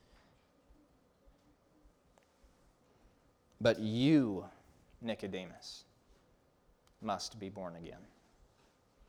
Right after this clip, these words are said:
The wind blows. You can't predict it. You don't know where it came from and where it's gonna go. Wind,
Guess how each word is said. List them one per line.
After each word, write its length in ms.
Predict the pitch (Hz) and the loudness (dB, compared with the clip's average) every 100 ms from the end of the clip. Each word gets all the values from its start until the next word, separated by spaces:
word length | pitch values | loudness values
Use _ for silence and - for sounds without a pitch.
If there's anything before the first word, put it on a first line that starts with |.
| - - - - - - - - - - - - _ - - - - | -20 -20 -20 -20 -20 -20 -20 -20 -20 -20 -20 -20 _ -20 -20 -20 2
The 160 | 120 | 6
wind 440 | 123 151 160 151 131 | 8 8 6 4 6
blows. 760 | 131 120 107 95 90 - - - - - _ _ - | 8 10 8 6 0 -6 -8 -10 -20 -20 _ _ -6
You 140 | 123 127 | -2 2
can't 280 | 160 151 151 | 2 2 4
predict 400 | 156 165 170 120 | 8 8 8 2
it. 160 | - - - - - - - - - - - - - - _ _ - _ _ - | -6 -10 -20 -20 -20 -20 -20 -20 -20 -20 -20 -20 -20 -20 _ _ -20 _ _ 0
You 100 | 135 | 6
don't 280 | 175 170 175 | 10 12 12
know 140 | 165 | 12
where 160 | 165 165 | 12 12
it 120 | - | 10
came 260 | 160 165 | 4 4
from 380 | 170 175 170 175 | 6 8 10 8
and 140 | 165 151 | 6 8
where 160 | 151 | 10
it's 140 | 151 - | 8 6
gonna 220 | 165 147 | 2 4
go. 380 | 139 127 143 151 - - - - - - - - _ _ - - - - _ _ - | 6 6 4 0 -12 -20 -20 -20 -20 -20 -20 -20 _ _ -20 -20 -20 -20 _ _ -14
Wind, 640 | - 135 160 170 175 180 | 0 4 6 6 6 2